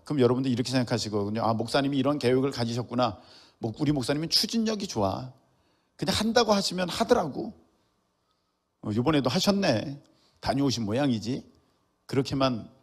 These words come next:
생각하시잖아요. 그게 아니에요. 어떤 생각이 떠올랐어요. '이렇게 하는 게 좋겠다.'는 생각이 들었어요. 그러면 여러분들이 모르는 게 있습니다.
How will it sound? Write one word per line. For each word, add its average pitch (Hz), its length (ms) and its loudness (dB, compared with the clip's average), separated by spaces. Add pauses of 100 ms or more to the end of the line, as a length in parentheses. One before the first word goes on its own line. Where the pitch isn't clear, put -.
생각하시잖아요. 120 920 -2 (1400)
그게 123 220 0
아니에요. 73 540 -8 (1600)
어떤 - 260 0
생각이 143 380 2 (460)
떠올랐어요. 135 600 4
'이렇게 127 280 -2
하는 143 180 2
게 147 80 -2
좋겠다.'는 147 640 0
생각이 123 340 0
들었어요. 85 520 -6 (280)
그러면 139 420 0 (320)
여러분들이 151 760 2 (240)
모르는 156 760 2 (440)
게 - 80 -6
있습니다. 82 540 -8